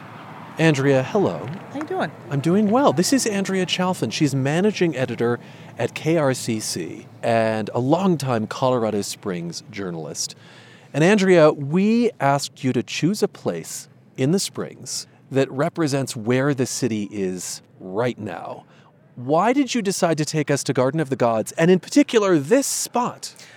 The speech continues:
Speaker 2: Well, we are in Garden of the Gods. It's an iconic park. It's an iconic city park. But what I really wanted to bring you here for is actually what's not in this spot.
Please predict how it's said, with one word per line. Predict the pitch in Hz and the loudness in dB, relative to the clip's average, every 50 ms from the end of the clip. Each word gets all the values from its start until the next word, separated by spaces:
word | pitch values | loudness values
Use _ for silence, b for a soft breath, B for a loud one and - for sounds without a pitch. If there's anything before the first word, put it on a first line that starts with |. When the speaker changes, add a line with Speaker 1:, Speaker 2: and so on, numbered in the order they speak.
| B B | B B
Speaker 2:
Well, | - 208 214 214 214 208 208 | 2 6 6 8 6 6 4
we | 214 208 233 233 | 0 0 4 6
are | 233 233 240 233 | 8 8 6 6
in | 220 214 214 214 214 | 4 2 2 2 2
Garden | 202 196 196 196 | 2 2 2 2
of | 196 175 | 2 0
the | 175 | 0
Gods. | 170 165 165 165 165 160 156 | 0 2 2 2 2 0 -2
It's | 170 147 165 | -4 -4 -4
an | 175 175 | -2 0
iconic | 170 165 - - - 180 180 180 180 175 - | 0 -2 -2 -2 0 2 2 2 0 -2 -2
park. | - 180 170 170 170 - | 0 2 2 2 2 0
It's | - - - | -4 -8 -10
an | 156 156 | -8 -8
iconic | 151 - - 156 160 160 151 | -8 -4 -4 -2 -2 -2 -4
city | - - 170 160 160 | -4 -6 -4 -6 -6
park. | - - - 160 160 160 165 - B B B B B B B - | -6 -4 -4 -2 -2 -2 -2 -6 B B B B B B B -12
But | 175 165 180 175 175 | -4 2 2 2 2
what | 180 196 196 214 220 | 2 2 4 6 6
I | 220 208 | 6 6
really | 202 180 170 180 214 269 320 381 349 | 4 2 0 0 0 2 4 4 4
wanted | 240 175 170 160 160 156 151 | 4 4 2 0 0 -2 -4
to | 165 | -4
bring | 147 - 165 160 160 | -4 -2 -2 0 0
you | 160 160 160 | 0 -2 -2
here | 147 147 165 165 151 | -2 0 0 -2 -2
for | 151 - 175 165 156 156 156 160 151 156 | -2 -4 -2 0 0 2 0 0 -2 -4
is | 170 165 160 160 156 - - | -4 -4 -2 -4 -6 -6 -6
actually | - 165 170 - - - 165 160 160 | -6 -6 -4 -4 -4 -4 -4 -4 -2
what's | 151 165 151 147 - - - - - - - - | -2 -2 -2 -2 -4 -8 -10 -12 -18 -20 -16 -12
not | 156 156 170 196 254 - - - - - | -8 -4 -2 -2 0 0 -2 -4 -6 -10
in | 151 156 151 | -12 -10 -10
this | 143 143 - | -10 -10 -10
spot. | - - - 143 117 131 | -8 -8 -6 -6 -8 -8